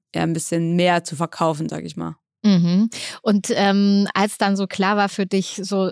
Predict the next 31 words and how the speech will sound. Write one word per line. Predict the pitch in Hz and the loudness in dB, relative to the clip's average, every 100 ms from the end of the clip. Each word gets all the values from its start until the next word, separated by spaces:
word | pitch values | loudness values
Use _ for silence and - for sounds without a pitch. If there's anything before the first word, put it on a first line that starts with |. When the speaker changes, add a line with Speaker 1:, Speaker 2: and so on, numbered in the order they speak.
| - | 0
Speaker 2:
irgendwie, | 226 208 208 208 - | 0 2 0 0 -4
das, | - 190 - | -6 -6 -6
äh, | 190 160 180 170 175 | -6 -4 -2 -2 -4
geht | 208 190 | -4 -4
hier | 233 - | -2 -2
in | 196 185 | 0 0
eine | 185 | 0
Richtung, | 202 - 202 190 - | -4 -2 0 -2 -4
wo, | - 196 | -20 -12
wo | 196 | -2
man | 208 208 | 0 2
eben | 214 196 | 0 -2
wirklich | 220 240 - | -2 -4 -2
auch, | 190 180 | -2 -2
ähm, | 196 185 185 185 180 | -4 -4 -2 -2 -4
Geld | 190 190 196 | -2 -2 -2
mit | 190 - | -4 -4
verdienen | 180 160 247 294 208 | -8 -4 -2 -2 -4
kann, | - 175 220 - - - - | -4 -2 -2 -4 -12 -16 -4
ähm, | 214 202 202 202 | 0 2 2 0
wie | 196 247 | 0 2
hast | 262 - | 2 0
du | 240 | 0
dann | 220 220 | 0 0
für | - 202 | -2 -4
dich | 240 233 220 | -2 0 0
überlegt, | 214 214 208 208 208 - - | 2 2 4 2 0 -4 -4
wie | 208 | -2
du | 208 | 0
deine | 185 185 170 | 0 0 0
Marke | 160 170 - - 160 156 | -2 -2 -4 -4 -4 -4